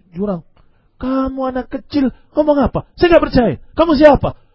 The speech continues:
"Saya sejak dulu lewat sini, nggak pernah." Kamu dimaki-maki, dimarahi, dikatakan dengan kata-kata yang jelek. Bagaimana? Kamu tinggal? "Alah, biarin aja dia mati," gitu. Atau kamu sabar?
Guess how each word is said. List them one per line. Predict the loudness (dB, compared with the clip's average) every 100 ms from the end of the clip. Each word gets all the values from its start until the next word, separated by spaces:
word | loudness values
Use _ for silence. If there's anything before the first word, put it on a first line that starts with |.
| -4
"Saya | 2 6 6 4
sejak | 0 -4 -4
dulu | -4 -2 0 0 2
lewat | 4 2 0
sini, | 0 0 -10 _
nggak | -2 0
pernah." | -2 -2 -4 -4 _ _ -10
Kamu | -10 -8 -10
dimaki-maki, | -8 -10 -10 -12 -10 -10
dimarahi, | -12 -10 -8 -6 -6 -6 -8
dikatakan | -10 -10 -12 -14
dengan | -12 -12 -12
kata-kata | -10 -10 -12 -12 -12
yang |
jelek. | -8 -8 -8 -16
Bagaimana? | -6 -4 -2 -4 -8 _ _ _ _ _ _ _
Kamu | -8 -4
tinggal? | -2 -2 -2 -12 -10
"Alah, | -8 -8 -10
biarin | -8 -8 -10
aja | -10 -10
dia | -8
mati," | -4 -2 -2 -6
gitu. | -10 -10 -10 _ _ _ -20 -16 -16 -20 _ -20 -20 _ _ _ _ _ _ _ _ _ -8
Atau | -4
kamu | -2 2
sabar? | 2 2 0 -4